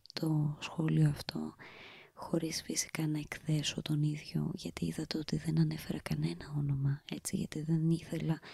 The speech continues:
να εκθέσω κανέναν άνθρωπο, ε, που μοιράστηκε αυτό το πράγμα, που ένιωθε μαζί μου, έτσι, και εμπειρίες της ζωής του κλπ. Δεν ήθελα να εκθέσω κανέναν που ενδεχομένως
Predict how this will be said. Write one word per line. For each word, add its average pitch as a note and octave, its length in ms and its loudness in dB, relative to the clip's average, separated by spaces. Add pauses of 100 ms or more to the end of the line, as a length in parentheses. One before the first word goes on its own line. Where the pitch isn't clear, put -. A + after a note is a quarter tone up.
(560)
να D#3 80 -8
εκθέσω D#3+ 440 -6
κανέναν D#3 520 0
άνθρωπο, C#3+ 680 -4 (640)
ε, D3+ 440 -6 (120)
που E3 340 -2
μοιράστηκε D3+ 1000 -4
αυτό - 300 -8
το D#3 120 -6
πράγμα, D3 680 -2 (1080)
που - 200 -2
ένιωθε D3 600 -2
μαζί D3+ 360 0
μου, C#3+ 260 -6 (140)
έτσι, D3+ 380 -6
και D#3+ 120 -4
εμπειρίες - 800 -6
της - 200 -8
ζωής C#3+ 340 -4
του - 120 -10
κλπ. D#3 360 -4 (220)
Δεν E3+ 180 2
ήθελα - 360 -2
να - 100 -4
εκθέσω - 460 -4
κανέναν D#3 480 2
που D#3+ 140 0
ενδεχομένως D#3 720 2